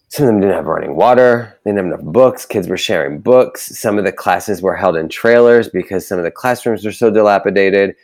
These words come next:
Um, kids were learning how to, they were learning typing on typewriters.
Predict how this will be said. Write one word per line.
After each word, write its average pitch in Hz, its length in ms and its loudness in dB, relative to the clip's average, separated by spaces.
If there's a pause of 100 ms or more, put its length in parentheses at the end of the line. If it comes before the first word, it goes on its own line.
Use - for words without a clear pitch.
(420)
Um, 87 480 0
kids 110 260 -2
were 104 160 0
learning 101 460 0
how 101 240 0
to, 85 380 0
they 98 160 -2
were 95 140 0
learning 104 640 0 (180)
typing 113 420 0
on 87 160 -4
typewriters. 123 720 0